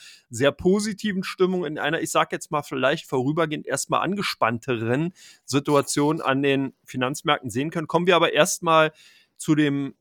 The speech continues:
schönen, vielleicht also in Anführungsstrichen Teil der letzten Börsenwoche. Wir hatten die Wahl am Sonntag in Deutschland gesehen. Politikwechsel. Du bist ja sozusagen unser eigentlicher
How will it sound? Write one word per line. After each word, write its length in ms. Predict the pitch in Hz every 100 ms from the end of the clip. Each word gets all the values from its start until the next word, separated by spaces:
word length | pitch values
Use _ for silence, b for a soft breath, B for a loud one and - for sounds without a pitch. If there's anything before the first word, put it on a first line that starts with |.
| -
schönen, 580 | - 151 160 196 208 -
vielleicht 320 | - 107 127
also 160 | 113 104
in 80 | 101
Anführungsstrichen 680 | 117 - 143 139 156 135 131
Teil 420 | 139 135 139 - _ _
der 380 | 113 120 120 120
letzten 380 | 123 123 - 117
Börsenwoche. 640 | 107 117 151 147 147 156
Wir 80 | 117
hatten 160 | 117 123
die 100 | 104
Wahl 240 | 107 127
am 140 | 127 117
Sonntag 500 | 120 131 143 127 -
in 220 | 143 165
Deutschland 420 | 135 - 165 160
gesehen. 480 | 165 147 160 165 170 b b b b b _
Politikwechsel. 1040 | 143 131 175 175 160 151 - 156 151 151 - -
Du 120 | 123 131
bist 180 | 135
ja 80 | 143
sozusagen 540 | 131 139 151 131 127 131
unser 480 | 127 120 120 113
eigentlicher 560 | - 123 135 120 123 117